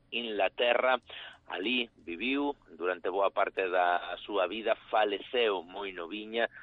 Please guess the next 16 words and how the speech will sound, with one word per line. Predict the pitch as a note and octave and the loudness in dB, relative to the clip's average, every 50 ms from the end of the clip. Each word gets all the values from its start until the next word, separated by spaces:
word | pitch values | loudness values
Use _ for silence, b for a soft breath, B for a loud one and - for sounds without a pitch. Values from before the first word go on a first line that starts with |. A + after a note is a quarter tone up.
| B B B - | B B B -8
con | F#2+ F2 F2 | -8 -4 -2
tan | - F#2 F2+ | -2 -2 -2
só | F2 - A2 | 0 -2 -2
corenta | - - A2+ A2+ G#2+ G#2 G2+ G2 F#2+ F2 G2+ G2 | -2 0 0 0 2 2 0 -4 -4 -2 0 0
e | G2+ | 0
un | G#2 G2+ G2 | 0 0 -2
anos | F#2+ F#2 F#2 F#2 F2+ | -2 -2 -2 -4 -6
de | D#2+ F2 F2+ | -6 -6 -2
idade, | F2 G2+ G#2 G2+ G2+ | 0 2 2 2 2
no | G2+ F#2+ F#2+ | 0 -2 -2
ano | F#2 F#2+ | -4 -4
mil | F#2 A2+ C3 C3+ A#2+ | -6 -8 -6 -4 -4
oitocentos | A2+ A2 - A2 - - A2 G#2 - A2 G2 | -4 -4 -4 -6 -2 -2 -4 -4 -4 -6 -6
dezasete, | - F#2+ G2+ - - F#2+ - - C3 B2 - B2 A2+ | -4 -4 -2 0 0 0 0 0 -2 -2 -2 -2 -2
na | G#2+ | -2
localidade | G2 F#2+ F#2+ - G#2 F#2+ F#2+ F#2+ G2 F#2 G2+ F#2+ - | 0 0 0 -2 -2 -2 0 0 0 2 0 -2 -4